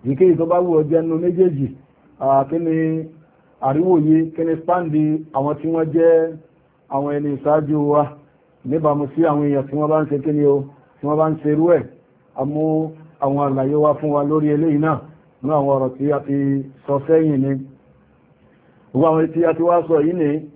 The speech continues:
ah, òun náà ló lébi wa sí agbègbè wípé àwọn tí wọ́n jẹ́ aládàádálẹ̀ fẹ́ rí nì, báwo ni àwọn tí wọ́n jẹ́ àwọn ẹni ṣáájú wa bí wọ́n ṣe máa ń bá wọn lò.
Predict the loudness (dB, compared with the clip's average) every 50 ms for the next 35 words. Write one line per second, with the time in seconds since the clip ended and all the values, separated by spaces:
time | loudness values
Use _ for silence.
0 | _ _ _ _ _ _ _ _ -6 -2 0 2 4 4 4 2 2 0 -4 -4
1 | 0 0 0 2 2 2 0 0 0 0 0 0 0 0 0 2 0 0 -2 -4
2 | -10 -20 _ _ _ _ _ _ _ _ _ _ -2 2 2 4 4 4 4 4
3 | 2 2 -2 -8 -14 -20 -20 _ _ _ _ _ _ -10 -6 -4 -2 -2 -2 0
4 | 0 0 0 0 0 -2 0 2 2 4 4 4 2 2 0 -2 -6 -18 -20 -20
5 | _ _ _ _ _ _ -4 -2 -2 -2 -2 -2 -4 -4 -4 -2 -2 0 2 2
6 | 4 4 4 2 2 2 2 2 4 4 4 4 2 0 0 0 -4 -4 0 0
7 | 0 0 0 -2 -2 -4 -6 -8 -14 -20 _ _ _ _ _ _ _ _ _ _
8 | _ 0 2 2 4 4 2 2 0 0 0 0 0 -2 -4 -4 -4 -2 -2 -2
9 | 0 2 4 4 4 4 2 0 -2 -8 -16 -20 _ _ _ _ _ _ _ _
10 | -8 -6 -6 -4 -4 -4 -4 -4 -6 -2 -2 -2 -2 0 0 0 0 0 0 0
11 | 0 0 -2 -2 -4 -4 -2 -2 -2 0 0 0 0 0 0 0 -2 0 0 0
12 | 0 0